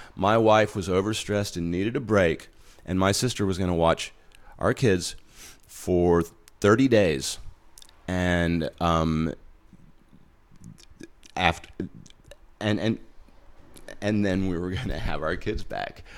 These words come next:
Um, there was essentially a constant move of chaos where my wife and I neither could tell what was going on.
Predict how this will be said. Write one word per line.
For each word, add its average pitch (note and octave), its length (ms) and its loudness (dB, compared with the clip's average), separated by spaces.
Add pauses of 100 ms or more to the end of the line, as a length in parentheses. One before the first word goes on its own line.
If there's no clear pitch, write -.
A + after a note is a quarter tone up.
(300)
Um, E2 560 -4 (460)
there G2 460 2
was F#2 720 0 (320)
essentially F#2 1040 -2
a E2+ 100 -2
constant - 680 -4
move F2 340 -2
of D#2 160 -8
chaos D#2+ 640 -4 (880)
where E2+ 580 -4 (280)
my E2 180 -6
wife F2 320 0
and F2 100 -6
I E2+ 140 -4
neither F2 520 -4
could - 380 -12
tell F#2 440 -4
what F2 180 -4
was D#2 180 -10
going E2+ 380 -6
on. F#2 600 0